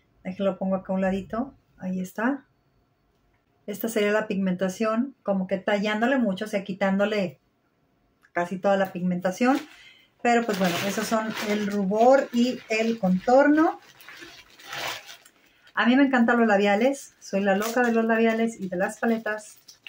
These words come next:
No sé ustedes cuál sea su producto, eh, favorito del maquillaje, déjenmelo saber ahí abajito en los comentarios.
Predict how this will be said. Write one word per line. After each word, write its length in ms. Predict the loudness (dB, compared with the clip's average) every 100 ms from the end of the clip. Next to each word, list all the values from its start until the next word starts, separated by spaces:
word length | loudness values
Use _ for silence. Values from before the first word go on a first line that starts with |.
| -20 -14 -4
No 160 | -2
sé 120 | 0
ustedes 380 | 0 2 0 0
cuál 180 | -2 -4
sea 160 | -4 -8
su 460 | -4 -2 -2 -4 -6
producto, 680 | -4 -4 -2 -2 0 -2 -6 _ -20 _ _
eh, 520 | -4 -2 -2 -4 -8 -10 -10 -10 -14 _ _ _ _ _ _ _
favorito 580 | 0 2 2 0 -2 0
del 160 | 2
maquillaje, 640 | 2 0 0 0 0 2 0
déjenmelo 460 | 0 -2 -2 -2
saber 500 | 0 0 2 0 -2 -10 _ -20 _ -8
ahí 200 | -2 0
abajito 760 | 2 0 0 0 2 2 2 -2
en 320 | -6 -6 -6
los 240 | -6 -6 -4
comentarios. 840 | -2 0 0 0 2 2 0 -4